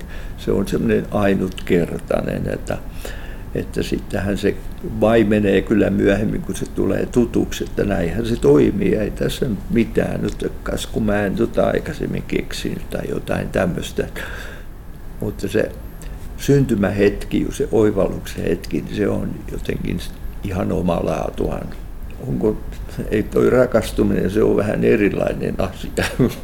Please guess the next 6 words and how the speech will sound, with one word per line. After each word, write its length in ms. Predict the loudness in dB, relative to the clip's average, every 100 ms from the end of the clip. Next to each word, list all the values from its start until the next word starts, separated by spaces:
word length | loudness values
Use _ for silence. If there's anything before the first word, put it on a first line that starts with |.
| -2 -2 -6 -6 -6 -4 4 6 8 4 -2 -6 -6 -2
Mutta 400 | 2 2 4 2 2 -4 -10 -10 -2
ei 260 | 2 4 4
noihin 360 | 2 2 2 4
koneisiin 720 | 4 6 6 6 4 2 2 0
para 220 | 0 2
nyt 400 | 0 -2 -4 -8